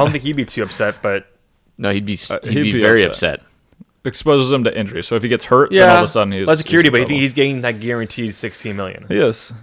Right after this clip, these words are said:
Speaker 3: He is.
Speaker 2: Yeah, but he could get that as a free
Speaker 1: But
Speaker 2: agent.
Speaker 1: then you saw what happened with Melvin Gordon. You sit out,
Speaker 3: Yeah.
Speaker 1: your stock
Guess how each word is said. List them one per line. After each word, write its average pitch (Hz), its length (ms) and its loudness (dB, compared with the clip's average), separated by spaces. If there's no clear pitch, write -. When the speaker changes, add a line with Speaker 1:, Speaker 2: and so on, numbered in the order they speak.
Speaker 3:
He 120 120 -6
is. - 320 -8
Speaker 2:
Yeah, 87 240 -4
but 113 140 -2
he 107 100 -6
could 104 220 -2
get 92 140 -2
that 85 160 2
as 82 120 -6
a 82 60 -12
free 80 220 -4
Speaker 1:
But 127 80 2
Speaker 2:
agent. 135 160 0
Speaker 1:
then - 20 -10
you 123 80 -8
saw 135 200 2
what 123 60 4
happened 120 240 0
with 113 220 -2
Melvin 113 280 -4
Gordon. 110 420 2
You 113 140 -10
sit 123 220 -2
out, 117 440 2
Speaker 3:
Yeah. 101 280 -2
Speaker 1:
your 107 140 -10
stock 120 580 -2